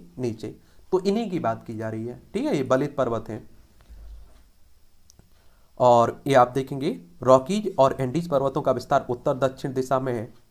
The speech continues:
और जबकि अल-, आल्प्स और हिमालय का विस्तार पूर्व पश्चिम दिशा में है।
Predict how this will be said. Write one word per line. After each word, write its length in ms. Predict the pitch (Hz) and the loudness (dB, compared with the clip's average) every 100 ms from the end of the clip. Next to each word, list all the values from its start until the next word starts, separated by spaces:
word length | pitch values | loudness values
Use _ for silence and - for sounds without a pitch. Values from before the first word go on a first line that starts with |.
| - | -4
और 100 | 120 | 0
जबकि 320 | 123 170 170 | 0 -2 0
अल-, 260 | 120 120 120 117 | 2 2 0 0
आल्प्स 420 | 117 117 175 - - - - | 0 0 -4 -4 -20 -16 -2
और 120 | 123 | -2
हिमालय 420 | 120 123 123 135 | 0 0 2 0
का 140 | 139 135 | -2 -2
विस्तार 380 | 127 - 127 127 | -4 -2 -2 -2
पूर्व 180 | 139 139 | -6 -4
पश्चिम 300 | 131 - 123 | -4 -4 -8
दिशा 240 | 123 127 | -6 -6
में 120 | 120 | -6
है। 180 | 110 139 | -8 -12